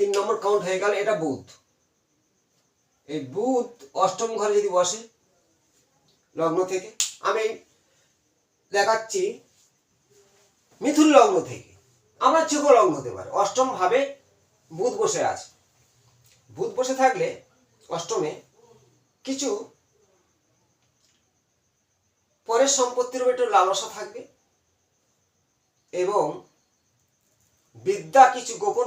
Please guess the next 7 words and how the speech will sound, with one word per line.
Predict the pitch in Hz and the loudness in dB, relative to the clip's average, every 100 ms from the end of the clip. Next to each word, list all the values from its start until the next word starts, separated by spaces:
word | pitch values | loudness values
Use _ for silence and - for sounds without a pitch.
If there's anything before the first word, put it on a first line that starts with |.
| 185 | -4
বিদ্যা | 190 196 - | -6 -4 -4
শিখতে | - - 117 | -6 -12 -14
পারে | - - _ _ 277 | -14 -16 _ _ 2
বুধ, | - - - _ _ _ _ _ _ _ _ _ _ _ _ _ _ _ _ _ | 2 2 -6 _ _ _ _ _ _ _ _ _ _ _ _ _ _ _ _ _
গোপনীয় | 165 233 208 147 | -6 -2 -2 -2
বিদ্যা, | 127 - - - _ _ _ _ _ _ _ _ _ _ _ _ _ _ | -6 -14 -20 -20 _ _ _ _ _ _ _ _ _ _ _ _ _ _
কিন্তু | 208 | -18